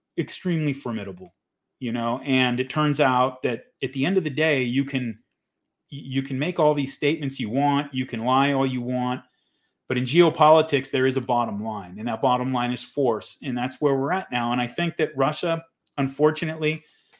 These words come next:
probably has, i-, is of the mindset now that they just have to finish this, that there's no alternative to it because,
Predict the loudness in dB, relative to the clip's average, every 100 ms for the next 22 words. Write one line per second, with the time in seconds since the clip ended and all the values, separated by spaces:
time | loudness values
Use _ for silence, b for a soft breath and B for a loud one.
0 | b b _ _ 4 6 6 4 4 4
1 | 2 0 0 -4 -4 -4 -2 0 2 0
2 | 0 0 2 0 0 -4 -2 -2 -2 -2
3 | -6 -12 _ -2 0 -2 -2 -2 0 0
4 | -2 -8 -6 -6 -8 -18 -20 -20 -16 -12
5 | -2 0 2 4 6 6 2 -2 -4 -4
6 | -6 -10 -2 0 0 -4 -10 -4 -4 -4
7 | -6 -12